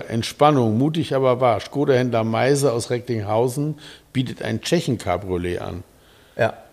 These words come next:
Speaker 2: also das Coupé.
Speaker 1: Also ich finde ganz ernsthaft, das, das, das ist hier ein später, ein Skoda Rapid hundertzwanzig, glaub ich, heißen die,
Speaker 2: Mhm.
Speaker 1: als Coupé.
Speaker 2: Mhm.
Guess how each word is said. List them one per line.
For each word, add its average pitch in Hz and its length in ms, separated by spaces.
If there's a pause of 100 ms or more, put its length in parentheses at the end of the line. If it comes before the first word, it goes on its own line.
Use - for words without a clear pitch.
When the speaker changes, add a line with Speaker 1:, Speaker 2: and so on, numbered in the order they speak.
(100)
Speaker 2:
also 110 220
das 113 160
Coupé. - 120
Speaker 1:
Also 143 180
ich 147 320
finde 190 240
ganz 151 200
ernsthaft, 151 520
das, 131 420
das, 123 500
das 127 180
ist 147 120
hier 147 160
ein 117 140
später, 156 560
ein 151 120
Skoda 139 420
Rapid 117 480
hundertzwanzig, 127 680
glaub 101 200
ich, 101 140
heißen 104 300
die, 160 240
Speaker 2:
Mhm. 113 80
Speaker 1:
als 151 220
Coupé. 123 400
Speaker 2:
Mhm. 147 140